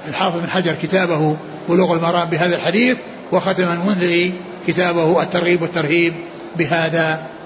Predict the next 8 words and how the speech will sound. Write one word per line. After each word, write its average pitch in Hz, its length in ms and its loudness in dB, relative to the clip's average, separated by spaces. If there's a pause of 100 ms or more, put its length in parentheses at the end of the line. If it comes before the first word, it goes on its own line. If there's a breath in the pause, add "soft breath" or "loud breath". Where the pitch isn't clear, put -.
(100)
الحديث 170 520 0 (380)
الذي 165 300 0
هو 156 340 2 (400)
حديث 175 240 2 (120)
عظيم، 160 460 0 (1500)
ويعني 151 880 0
وه-، 135 320 -2
وهذا 180 600 2